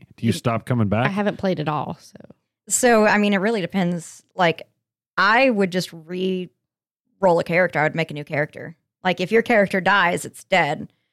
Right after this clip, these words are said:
Speaker 2: Um,
Speaker 1: Oh,
Speaker 2: there
Speaker 1: you just make a new character. It's not like you kicked out of the group and, like,
Speaker 2: No.
Speaker 1: you just can't come back till we start the, the
Speaker 2: No.
Speaker 1: next
Speaker 2: You
Speaker 1: game.
Speaker 3: You don't respawn next, next go around. <laughs>
Speaker 2: <laughs> No. There, it, there are s-,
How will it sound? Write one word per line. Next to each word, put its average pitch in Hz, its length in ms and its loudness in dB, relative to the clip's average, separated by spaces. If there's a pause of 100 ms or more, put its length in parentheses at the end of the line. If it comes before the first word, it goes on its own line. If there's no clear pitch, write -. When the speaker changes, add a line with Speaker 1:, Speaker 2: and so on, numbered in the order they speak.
(380)
Speaker 2:
Um, 180 400 2
Speaker 1:
Oh, 127 60 4
Speaker 2:
there 180 240 4
Speaker 1:
you 120 60 2
just 110 200 0
make 110 160 2
a - 20 -2
new 104 120 2
character. 98 320 -2
It's 95 160 -2
not 113 160 0
like 98 160 -6
you 98 100 -4
kicked - 260 -8
out 95 120 0
of 85 60 -4
the 85 60 -6
group 85 360 -4
and, 80 220 -10
like, 76 180 -14 (180)
Speaker 2:
No. 185 340 0
Speaker 1:
you 170 60 0
just 101 140 -2
can't 110 220 -2
come 107 120 -4
back 104 220 -4
till 110 120 -2
we 104 100 0
start 107 320 -6
the, 127 200 -4 (260)
the 190 80 2
Speaker 2:
No. 170 100 4
Speaker 1:
next 214 220 4
Speaker 2:
You - 160 4
Speaker 1:
game. - 0 -
Speaker 3:
You 220 160 6
don't - 100 6
respawn 180 440 0 (140)
next, 185 280 -4
next 180 320 -4
go 190 140 -2
around. 220 220 -2
<laughs> - 80 -20 (640)
Speaker 2:
<laughs> 294 640 2
No. - 240 4 (420)
There, 240 280 4
it, 254 340 2
there 240 180 2
are 277 180 4
s-, - 180 -6